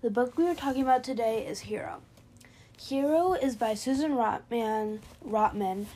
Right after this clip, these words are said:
and it's realistic fiction. Hero is about a boy who gets into some trouble and has to do community service at a farm.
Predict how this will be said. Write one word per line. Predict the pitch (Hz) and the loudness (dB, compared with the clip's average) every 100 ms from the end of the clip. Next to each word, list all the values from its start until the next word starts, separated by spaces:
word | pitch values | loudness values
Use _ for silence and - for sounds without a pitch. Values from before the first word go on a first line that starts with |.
| - - - | -20 -10 0
and | 240 233 226 220 214 - | 2 4 2 -2 -6 -2
it's | 247 240 - | -2 -2 -6
realistic | 214 233 240 240 - 262 | -4 0 2 2 0 -4
fiction. | - - - - 151 196 - - - - - - - - - - - | -4 -10 -8 -6 -6 -8 -10 -14 -16 -20 0 2 2 -8 -20 -20 -8
Hero | - 277 294 320 311 | 2 6 8 8 6
is | - 269 247 - - - | 4 2 0 -12 -20 -2
about | 254 233 233 226 | 2 6 6 4
a | |
boy | 202 233 247 247 240 | 4 6 8 8 6
who | 226 254 | 0 -2
gets | 214 220 - | 0 0 0
into | 233 220 | -2 0
some | 214 226 208 | 0 -2 -2
trouble | 220 208 208 208 | -2 -2 0 0
and | 196 | -2
has | 190 | -6
to | 220 | -4
do | 202 202 | -2 -2
community | 196 196 202 196 | 0 0 0 -2
service | 208 196 190 | -2 -4 -4
at | 196 | -6
a | 185 | -6
farm. | 220 202 - | -6 -6 -8